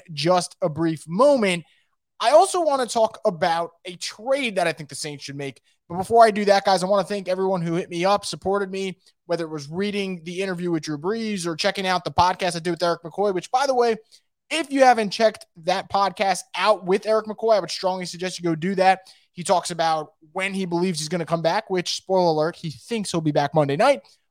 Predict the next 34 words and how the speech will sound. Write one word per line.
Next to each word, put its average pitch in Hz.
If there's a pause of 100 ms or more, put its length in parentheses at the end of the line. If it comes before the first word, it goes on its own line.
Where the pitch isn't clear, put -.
Also 247
talks 240
about 220
how 214
the 214
injury 220
process 202
was 208
for 208
him, 208
his 165
rehab, 196
his 165
recovery, 196 (420)
all 208
that 208
stuff, 196
and 185
then 185
talking 185
about 175
what 156
he 180
saw 175
behind 160
the 147
scenes 160
with 151
the 147
Saints 160
and 151
what 185
they 220
might 185